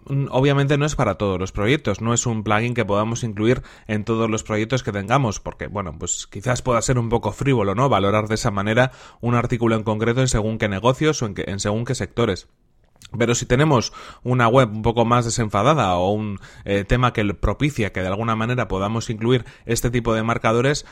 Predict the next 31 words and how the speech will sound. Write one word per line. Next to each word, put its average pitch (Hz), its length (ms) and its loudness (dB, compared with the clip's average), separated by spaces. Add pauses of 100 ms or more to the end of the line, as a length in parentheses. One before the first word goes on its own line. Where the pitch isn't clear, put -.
(160)
yo 113 140 -2
creo 135 160 2
que 123 60 0
es 117 100 0
algo 113 280 4
interesante 107 640 0
y 120 60 -2
que 101 120 -6
nos 98 160 -10
puede 113 180 -2
dar 117 140 0
también, 120 340 -2 (240)
bueno, 120 280 -2
pues 110 200 -2
un 117 360 -2
punto 127 300 0
de 117 60 4
vista 120 220 2
diferente 117 440 0
acerca 120 320 0
de 107 120 2
cuáles 110 260 2
son 117 280 -4 (220)
los 110 200 0
artículos 117 480 0
que 110 100 -2
más 117 280 0
gustan 107 360 0
a 95 60 -2
la 87 100 -2
gente 120 380 2